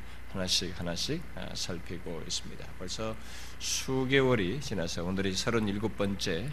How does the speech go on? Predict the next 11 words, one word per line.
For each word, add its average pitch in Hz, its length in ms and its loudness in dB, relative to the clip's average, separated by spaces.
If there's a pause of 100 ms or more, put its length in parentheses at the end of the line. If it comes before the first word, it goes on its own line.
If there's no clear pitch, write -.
시간인데요. 82 720 -2 (1600)
아, - 760 -4 (520)
여러분들이 123 340 6
지금까지, 123 720 4
아, 85 480 -2
이 101 400 4
전해온 104 600 6
말씀들을 98 840 2
잘 87 400 -4
따라하고 95 440 0
있는지, 85 540 -2